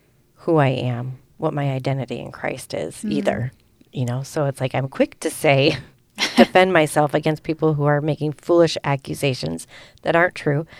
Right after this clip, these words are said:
Speaker 1: But I'm maybe not quite as quick to boldly stand there and say,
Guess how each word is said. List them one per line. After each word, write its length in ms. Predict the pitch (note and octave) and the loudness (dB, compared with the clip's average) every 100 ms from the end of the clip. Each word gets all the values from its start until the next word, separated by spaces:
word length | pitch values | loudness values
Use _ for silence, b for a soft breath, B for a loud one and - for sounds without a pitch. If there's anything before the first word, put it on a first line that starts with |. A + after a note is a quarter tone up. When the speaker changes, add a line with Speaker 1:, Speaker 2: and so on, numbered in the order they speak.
| B B B B _ _ _ _ _ _ - | B B B B _ _ _ _ _ _ -2
Speaker 1:
But 80 | |
I'm 100 | E3+ | 0
maybe 220 | F3 G3 G#3+ | 4 4 4
not 320 | E3 C3+ - | 2 0 -4
quite 300 | - D3+ F3 | -2 0 2
as 120 | D#3+ | 0
quick 340 | - C#3 C3 - | -2 -8 -8 -8
to 100 | F3+ | -8
boldly 640 | C#3+ C#3+ D3+ E3 D#3+ C#3+ | -2 0 2 4 2 0
stand 360 | - D3 C#3 D3+ | 0 -2 0 0
there 80 | C3 | -2
and 140 | C3+ | -4
say, 360 | - C#3 C3 | -2 0 0